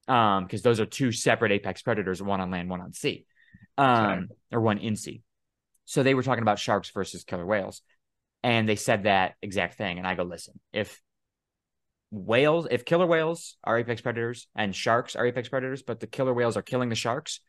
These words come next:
Speaker 1: sharks, not apex predators anymore."
Speaker 2: No.
Speaker 1: The killer whales are the apex predators of the ocean. These things
Speaker 2: Exactly.
Speaker 1: are fucking terrifying. Like, they, the way they, there's, like, a video of them, like, attacking a, a shark.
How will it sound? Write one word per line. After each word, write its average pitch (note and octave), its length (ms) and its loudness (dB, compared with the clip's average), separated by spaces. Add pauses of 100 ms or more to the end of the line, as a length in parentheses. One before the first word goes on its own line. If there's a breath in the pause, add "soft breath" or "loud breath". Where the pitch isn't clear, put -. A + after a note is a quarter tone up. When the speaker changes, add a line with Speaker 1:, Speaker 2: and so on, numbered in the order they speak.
Speaker 1:
sharks, - 480 2
not A2+ 180 4
apex G#2+ 280 0
predators F2 360 -4
anymore." F2+ 380 -12 (420)
Speaker 2:
No. G#2 120 -6 (120)
Speaker 1:
The G#2+ 100 0
killer A#2+ 320 2
whales A#2 380 6
are G#2 60 2
the G2 80 0
apex F#2+ 280 -4
predators F#2 320 -2
of F2 80 -10
the F#2 100 -2
ocean. G2 360 -4 (200)
These G#2+ 260 -6
things - 20 -2 (260)
Speaker 2:
Exactly. G#2+ 60 0
Speaker 1:
are F#2+ 40 -2
fucking F#2 640 -8 (240)
terrifying. - 1000 -4 (280)
Like, C3+ 320 -2
they, D#3+ 520 0 (400)
the B2+ 220 0
way C#3+ 300 2
they, C3 500 0
there's, B2 160 -2
like, A2+ 80 2
a A2 40 0
video A2 300 2
of F#2+ 140 0
them, G#2+ 180 2
like, G2 160 -2
attacking G2 520 -4
a, F2+ 140 -8
a F#2 140 -8
shark. - 340 -6